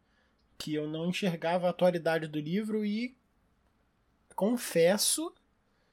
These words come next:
que a partir do momento que eu tive mais contato com o Xande, eu comecei a me interessar mais por Deuteronômio e entender a beleza e a riqueza do livro. Então, tô bem empolgado, tô empolgado porque quando eu descobri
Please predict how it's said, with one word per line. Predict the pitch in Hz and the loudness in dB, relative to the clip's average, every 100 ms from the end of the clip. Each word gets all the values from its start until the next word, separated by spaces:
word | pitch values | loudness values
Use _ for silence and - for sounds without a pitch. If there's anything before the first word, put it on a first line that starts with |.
| _ _ _ | _ _ _
que | 160 | -2
a | 151 | -2
partir | 160 147 - 190 | 0 -4 -4 -6
do | 226 | -4
momento | 208 196 | -2 -2
que | 202 | -2
eu | |
tive | 160 180 | -2 -2
mais | 180 | -2
contato | - 180 175 170 - | -2 -2 0 -4 -4
com | 165 | -8
o | 156 | -6
Xande, | - 170 185 | -4 -2 -2
eu | |
comecei | 185 185 180 - 190 | -4 -4 -4 -6 -6
a | |
me | 185 | -6
interessar | 180 175 165 180 | -6 -6 -4 -4
mais | 170 170 | -4 -4
por | 175 | -4
Deuteronômio | 165 180 175 156 156 180 185 180 _ - - _ - | -6 -4 -4 -4 -4 -2 -2 -4 _ -20 -20 _ -6
e | |
entender | 165 170 180 170 160 175 | -4 -2 -2 -2 -4 -4
a | |
beleza | 160 185 180 175 220 226 | -2 -2 -2 -2 -4 -2
e | |
a | 202 | -2
riqueza | 208 196 202 208 | 0 0 0 0
do | 190 | 0
livro. | 147 131 123 127 _ - | -2 -2 -6 -10 _ -12
Então, | 131 131 139 139 151 151 - | -12 -8 -6 -4 -4 -8 -4
tô | 160 | -2
bem | 147 170 | 0 0
empolgado, | 170 151 127 143 165 | 0 0 2 2 2
tô | 151 170 160 _ - - _ | 2 0 0 _ -20 -20 _
empolgado | 147 143 156 160 | -6 -2 0 0
porque | 151 151 | -2 -6
quando | 160 151 | -6 -6
eu | |
descobri | 147 - 160 143 185 | -8 -6 -6 -4 -4